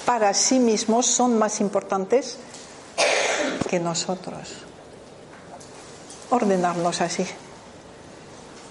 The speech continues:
Y así ya las cosas van a empezar a cambiar.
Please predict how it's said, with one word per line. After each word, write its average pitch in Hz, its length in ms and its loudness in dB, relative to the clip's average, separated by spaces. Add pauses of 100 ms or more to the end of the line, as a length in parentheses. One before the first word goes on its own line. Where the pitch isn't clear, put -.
(2500)
Y 247 80 6
así 208 320 4
ya 175 340 4 (120)
las 214 200 2
cosas 208 320 2
van 208 120 4
a 208 40 4
empezar 202 340 2
a 196 60 0
cambiar. 208 340 0